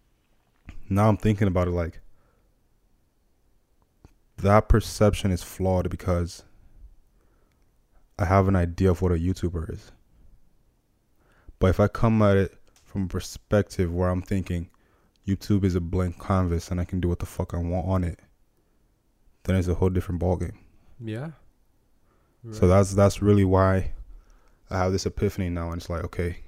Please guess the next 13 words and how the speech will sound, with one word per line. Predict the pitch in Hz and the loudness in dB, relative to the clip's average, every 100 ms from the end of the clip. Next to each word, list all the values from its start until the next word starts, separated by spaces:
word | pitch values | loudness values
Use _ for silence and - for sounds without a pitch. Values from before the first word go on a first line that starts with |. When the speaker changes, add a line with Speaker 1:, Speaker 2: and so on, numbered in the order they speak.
| - | -14
Speaker 1:
I | 92 | -12
think | - 98 | -6 -2
YouTube | 95 90 98 90 | -2 -2 -4 -4
is | |
something | - 90 95 | -6 -4 -2
I | |
really | 90 87 95 | -2 -2 -2
wanna | 92 87 | -2 -4
get | 87 90 | -6 -6
into. | 95 92 - 104 - - - _ | -4 -4 -4 -4 -6 -20 -20 _
And | - 190 | 0 2
ultimately, | 190 208 - 120 113 101 | 4 2 4 4 4 2
like, | 90 87 | 0 -4